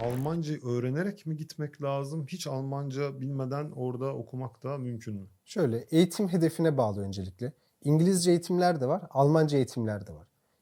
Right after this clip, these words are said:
Speaker 2: İngilizce daha çok yüksek lisansta var. Lisansta da kısmen var, özellikle mühendisliklerde var.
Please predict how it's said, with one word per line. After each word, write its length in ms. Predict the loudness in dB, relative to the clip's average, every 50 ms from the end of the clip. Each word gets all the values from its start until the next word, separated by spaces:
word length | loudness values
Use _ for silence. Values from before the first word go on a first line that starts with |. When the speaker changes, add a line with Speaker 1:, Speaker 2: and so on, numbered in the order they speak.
| _
Speaker 2:
İngilizce 540 | 2 4 4 4 4 4 2 2 2 4 8
daha 160 | 8 8 8
çok 240 | 8 4 -2 -2 -2
yüksek 340 | -4 -2 0 2 0 0 0
lisansta 480 | 0 0 0 0 0 0 -2 -4 -4 -6
var. 140 | -6 -8 -10 _ _ _ _ _ -2
Lisansta 500 | 0 2 4 6 6 6 6 4 2 2
da 100 | 0 0
kısmen 460 | 0 0 0 0 2 2 0 0 2
var, 100 | 2 2
özellikle 460 | 2 2 2 2 2 2 2 -2 -4 -2
mühendisliklerde 840 | 0 2 2 0 0 -2 -4 -6 -6 -6 -6 -4 -4 -2 0 0
var. 200 | 0 0 0 -2